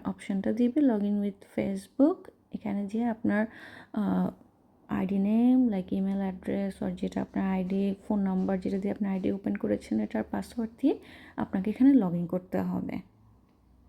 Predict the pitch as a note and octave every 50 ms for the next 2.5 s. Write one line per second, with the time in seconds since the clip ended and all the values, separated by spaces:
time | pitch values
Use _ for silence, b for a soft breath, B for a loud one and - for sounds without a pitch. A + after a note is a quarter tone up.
0 | _ _ _ _ _ _ _ _ _ _ _ _ _ _ _ _ _ _ _ _
1 | _ _ _ _ _ - G#3 G#3 G3+ G3+ G3 G3 G3 G3+ - - G#3 G3 G3+ G#3
2 | G#3 G#3 G#3 G3 - - G3 F#3+ G3 G3